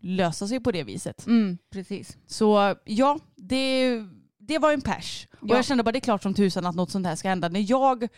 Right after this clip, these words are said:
Speaker 1: som är helt grön med att vara tävlingsledare är tävlingsledare.
Speaker 2: Ja, men jag tycker ändå att du och vår klubb gjorde det bästa av situationen, för det, ja, det finns ju inte så mycket att göra. Det går ju i princip inte att ringa in någon annan domare, för som du säger, de är väl upptagna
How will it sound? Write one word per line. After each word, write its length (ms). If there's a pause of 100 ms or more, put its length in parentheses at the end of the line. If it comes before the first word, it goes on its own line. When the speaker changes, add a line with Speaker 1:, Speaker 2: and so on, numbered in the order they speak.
(120)
Speaker 1:
som 200
är 40
helt 300
grön 420
med 80
att 40
vara 100
tävlingsledare 760 (200)
är 160
tävlingsledare. 800
Speaker 2:
Ja, 300
men 180
jag 100
tycker 240
ändå 220
att 160
du 400
och 320
vår 220
klubb 320
gjorde 220
det 100
bästa 320
av 140
situationen, 800
för 180
det, 220 (360)
ja, 180 (100)
det 120
finns 240
ju 20
inte 100
så 60
mycket 160
att 260
göra. 420
Det 500
går 340
ju 280
i 140
princip 300
inte 200
att 220
ringa 220
in 180
någon 160
annan 220
domare, 340
för 140
som 200
du 80
säger, 280
de 160
är 60
väl 180
upptagna 600